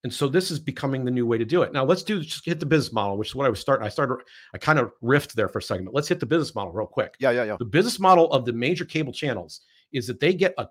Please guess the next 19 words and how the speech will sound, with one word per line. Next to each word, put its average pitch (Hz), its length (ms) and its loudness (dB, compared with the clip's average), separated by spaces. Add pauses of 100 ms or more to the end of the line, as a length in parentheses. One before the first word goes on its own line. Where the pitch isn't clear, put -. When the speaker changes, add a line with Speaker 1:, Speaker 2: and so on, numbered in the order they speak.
Speaker 1:
ton 196 400 0
of 117 160 -6
their 120 140 2
revenue, 104 320 0 (180)
a 113 80 -10
significant 180 680 -6
portion 160 360 -4
of 92 80 -14
it, - 80 -18 (460)
from, 101 420 -6 (340)
uh, 120 360 -14 (260)
the - 80 -12
fact 160 320 2
that 123 80 -8
they 156 140 0
are 139 100 0
on 127 80 -2
cable 123 300 -4
networks. - 500 -12